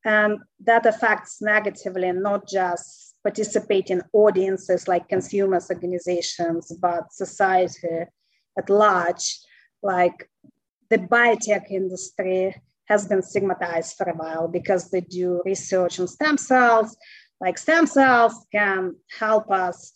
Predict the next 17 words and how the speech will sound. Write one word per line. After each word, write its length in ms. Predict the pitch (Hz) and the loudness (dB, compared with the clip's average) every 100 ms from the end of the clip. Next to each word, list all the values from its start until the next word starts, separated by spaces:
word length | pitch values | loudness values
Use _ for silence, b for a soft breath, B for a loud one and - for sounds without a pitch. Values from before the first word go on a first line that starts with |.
| - | -8
to 760 | 196 185 175 175 170 170 170 156 _ _ _ _ _ _ _ | -4 -2 -2 -2 -4 -6 -10 -14 _ _ _ _ _ _ _
cure 520 | 240 240 233 220 202 - _ | 4 6 8 6 2 -10 _
many 580 | 220 214 202 233 226 208 | -16 -10 -2 0 0 -4
serious 580 | - 233 214 196 185 - | -2 0 2 0 -4 -6
medical 320 | 220 214 208 | -8 -6 -6
conditions, 760 | 262 285 349 - 285 269 262 - B B B B _ | -4 -2 -2 0 0 0 -2 -8 B B B B _
but 440 | 185 208 196 190 185 | -4 0 2 0 -2
it's 220 | 185 - | -10 -12
stigmatized 1040 | - 269 240 226 208 196 190 180 180 175 185 | -8 0 0 2 2 2 2 -2 -6 -16 -8
based, 540 | 190 175 - _ _ _ _ - | -4 -4 -8 _ _ _ _ -2
including 420 | 247 254 254 220 | 2 6 4 4
on 100 | 208 | 0
religious 420 | 196 202 226 185 185 | 0 0 2 0 -2
grounds 540 | 190 185 185 180 - | -4 -2 -4 -6 -10
because 480 | 180 - 180 165 - 156 | -18 -4 -2 -2 -4 -10
of, 80 | 147 - 160 | -10 -12 -8
uh, 140 | 156 | -8